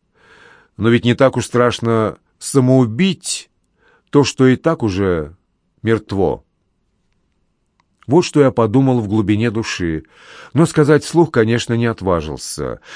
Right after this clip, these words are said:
Во всяком случае, не так вот в лоб. А как такое скажешь, не в лоб? Ни к какому решению я так и не пришел.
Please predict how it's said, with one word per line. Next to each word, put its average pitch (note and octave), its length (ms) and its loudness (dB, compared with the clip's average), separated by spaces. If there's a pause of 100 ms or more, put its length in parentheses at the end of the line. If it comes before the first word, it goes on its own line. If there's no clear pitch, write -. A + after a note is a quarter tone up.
(100)
Во A#2+ 120 2
всяком E3+ 260 2
случае, C3+ 760 2 (760)
не C3 160 0
так D#3 320 -2
вот G2+ 160 -2
в G#2 80 -2
лоб. A2+ 380 0 (1400)
А A#2 80 -2
как D3+ 180 -2
такое G#2+ 300 0
скажешь, F2+ 760 -4
не A2 120 -2
в G2 100 -4
лоб? E2+ 340 -4 (1300)
Ни B2+ 140 0
к C#3 40 -2
какому D#3 300 2
решению B2+ 420 2
я G#2 120 2
так G#2+ 240 -2
и A2 40 0
не G2+ 60 -4
пришел. E2 560 -8